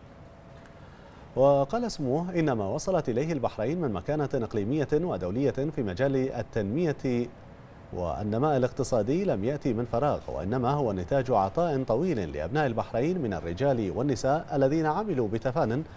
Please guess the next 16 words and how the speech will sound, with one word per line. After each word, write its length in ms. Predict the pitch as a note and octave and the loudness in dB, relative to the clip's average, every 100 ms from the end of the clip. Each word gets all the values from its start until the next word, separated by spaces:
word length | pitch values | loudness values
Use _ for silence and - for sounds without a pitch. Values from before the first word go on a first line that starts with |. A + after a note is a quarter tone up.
| - - | -18 -14
من 260 | G2 D#2+ C#2+ | -8 -8 -2
أجل 300 | C3 C3+ C#3+ | -2 2 2
ترسيخ 440 | C3+ A2+ - E3+ | 2 0 0 0
أسس 440 | C#3+ E3 D#3+ D#3 - | 0 0 0 -2 0
وطن 680 | A#2 C3 D3+ A#2+ C#3 E3+ F3 | 4 4 2 0 0 0 -2
ناهض 380 | D3 F3+ B2+ A2 | -2 0 2 2
ومتطور 840 | G#2 E3+ D3 A2 A2+ D3+ C3+ A#2 G#2 | 2 2 2 2 0 2 4 2 0
في 120 | C3 A2 | 0 0
شتى 280 | A#2+ - | -2 0
المجالات. 760 | G#2+ F#2+ A2 E2 - - - C2 - - - - - - - - | -2 0 -2 -2 -4 -8 -8 -8 -10 -16 -18 -18 -18 -18 -16 0
ونوه 540 | F3+ E3 E3 F3 C#3+ C#3+ | 6 6 6 6 6 4
سموه 460 | - A3 F#3+ D#3 | 2 -2 2 2
بالإسهامات 600 | C#3+ D#3 - B2+ G#2 C#3 | 4 2 2 -2 0 0
التي 320 | D#3 B2 B2+ A2 | 2 2 2 -2
يقدمها 500 | G#2 G2+ C3+ D3 A#2+ | 0 0 0 0 0
الاتحاد 680 | G2+ B2 - C#3+ C3+ B2+ | -2 -4 -2 -2 0 -2